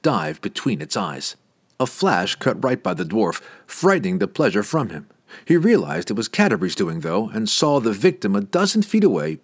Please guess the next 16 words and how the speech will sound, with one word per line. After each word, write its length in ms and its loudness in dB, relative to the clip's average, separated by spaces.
pinned 300 4
to 60 2
the 100 -2
stone 340 2
floor 380 2
by 120 0
the 120 -2
quivering, 540 2
silver-shafted 880 0
arrow. 320 -4
"Damn 500 2
good 420 4
bow," 480 0
the 80 -2
dwarf 340 -6
muttered, 340 -2